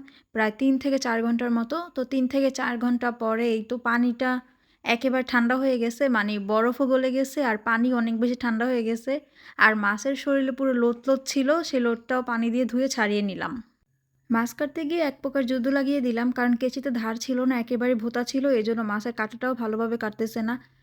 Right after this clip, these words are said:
আর আমি সবসময় কেচি দিয়েই মাছ কাটি, আর সেই কেচিটা হচ্ছে ভেঙে গেছে বড় শোল মাছের কাঁটা কাটতে গিয়ে।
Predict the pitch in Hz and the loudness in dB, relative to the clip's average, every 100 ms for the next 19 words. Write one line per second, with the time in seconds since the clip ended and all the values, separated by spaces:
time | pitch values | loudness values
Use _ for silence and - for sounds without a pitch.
0 | - 240 285 311 311 277 247 - 285 285 | -2 2 2 2 0 -4 -4 -2 2 2
1 | 277 262 277 285 294 226 220 - 233 269 | 0 -4 -2 -2 0 -2 -4 -6 -6 -2
2 | - 214 208 208 247 240 254 254 262 262 | 2 4 2 0 -2 -2 -2 -4 -4 -4
3 | 254 269 233 240 262 254 240 - 262 294 | -2 0 2 2 2 0 -2 -2 -4 -4
4 | _ _ _ - 226 233 269 269 262 247 | _ _ _ -2 0 4 4 4 2 2
5 | 240 233 240 233 220 240 240 233 220 - | 0 -2 -4 -4 -4 -4 -4 -4 -6 -6
6 | 214 233 | -4 0